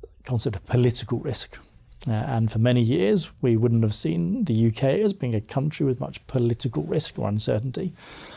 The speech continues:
Whereas, of course, recently we have seen that. Uh, the Brexit, uh, challenges, the negotiations with Europe,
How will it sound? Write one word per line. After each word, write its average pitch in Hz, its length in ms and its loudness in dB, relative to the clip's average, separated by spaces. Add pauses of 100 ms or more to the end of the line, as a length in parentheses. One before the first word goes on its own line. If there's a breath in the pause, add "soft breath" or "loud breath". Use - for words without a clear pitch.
(200 loud breath)
Whereas, 120 100 6
of 113 60 6
course, 120 180 4
recently 151 300 6
we 117 100 6
have 139 120 4
seen 123 120 2
that. 151 320 -4
Uh, 117 160 0
the 110 80 0
Brexit, 127 640 -2
uh, 110 480 0 (260)
challenges, 127 540 0
the 127 80 -4
negotiations 113 580 -2
with 113 140 -2
Europe, 139 320 2